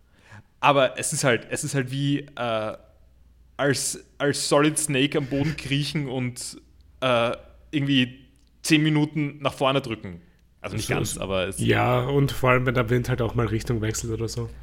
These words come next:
Speaker 1: Ja, nein, es, also ich, ich bin kein großer Fan davon, aber generell die B-Seiten sind auch cool, sie sind nicht so cool wie die letzte Welt. Ich bin jetzt fast durch mit denen, also ich bin jetzt grad bei der B-Seite von der, von Welt sieben.
Speaker 2: Ja, das ist der,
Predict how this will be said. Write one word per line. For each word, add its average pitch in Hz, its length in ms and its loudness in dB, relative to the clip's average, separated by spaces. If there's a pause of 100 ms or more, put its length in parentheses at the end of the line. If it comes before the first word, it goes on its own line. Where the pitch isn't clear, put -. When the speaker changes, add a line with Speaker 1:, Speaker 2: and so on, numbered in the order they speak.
(480)
Speaker 1:
Ja, 143 440 6
nein, 156 140 4
es, 143 120 0
also 156 180 0
ich, 165 240 -4
ich - 120 -8
bin 160 140 -2
kein 156 140 -2
großer 156 220 -2
Fan 139 120 -2
davon, 120 300 -2
aber 139 200 2
generell 151 260 2
die 143 100 -2
B-Seiten 139 300 -4
sind - 120 -12
auch - 240 -8
cool, 170 120 -4
sie 165 80 -10
sind 143 100 -6
nicht 160 160 -4
so 139 180 -8
cool 135 120 -4
wie 127 60 -6
die 107 60 -10
letzte 110 240 -10
Welt. 131 260 -10 (720)
Ich - 140 -12
bin 165 120 2
jetzt 196 220 -2
fast - 440 -6
durch 175 240 -4
mit 170 140 -8
denen, 127 180 -6
also 127 100 -8
ich - 60 -14
bin 151 100 -8
jetzt 147 60 -10
grad 143 140 -6
bei 139 60 -6
der 131 60 -4
B-Seite 139 420 -6
von 135 180 -10
der, 110 320 -4 (680)
von 127 220 -10
Welt 117 180 -6
sieben. 180 440 -6
Speaker 2:
Ja, 110 500 0
das 131 240 0
ist - 220 -6
der, 117 140 4